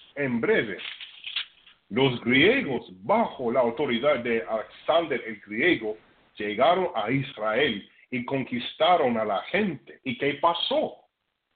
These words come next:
Mataron a la gente y la gente que sobrevivía les ponía los griegos en la esclavitud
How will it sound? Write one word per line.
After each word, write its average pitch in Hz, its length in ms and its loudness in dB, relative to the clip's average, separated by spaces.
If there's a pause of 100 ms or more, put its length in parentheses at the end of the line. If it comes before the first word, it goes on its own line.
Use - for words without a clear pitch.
(360)
Mataron 123 720 2
a 135 80 0
la 135 180 2
gente 160 540 -6 (460)
y 147 80 0
la 143 180 6
gente 180 240 -2
que 151 140 -4
sobrevivía 151 680 -2 (200)
les 131 280 0 (380)
ponía 175 500 2 (240)
los 120 300 -4
griegos 135 560 0 (260)
en 160 440 -2 (580)
la 131 440 2 (140)
esclavitud 113 960 -6